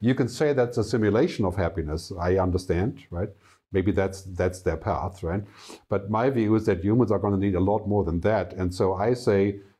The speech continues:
the metaverse could be amazing for business, i-, including ours, you know, speaking,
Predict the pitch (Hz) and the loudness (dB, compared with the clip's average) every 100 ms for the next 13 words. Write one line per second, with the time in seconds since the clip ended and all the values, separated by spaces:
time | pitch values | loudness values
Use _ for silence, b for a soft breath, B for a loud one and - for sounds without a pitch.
0 | _ - 95 101 120 101 104 101 107 95 | _ -2 0 2 2 4 2 2 -2 -2
1 | 95 90 98 139 180 98 104 - 85 92 | 0 0 2 2 2 2 0 0 0 0
2 | 90 151 262 - - _ _ _ 107 104 | 2 0 0 -6 -20 _ _ _ -4 -2
3 | 104 101 123 104 98 107 156 76 127 - | -2 2 2 4 2 2 2 0 -2 -4
4 | - - 107 80 107 - _ - 90 92 | -14 -6 -4 -2 -6 -14 _ -4 -4 -2
5 | 90 107 107 | -2 -4 -8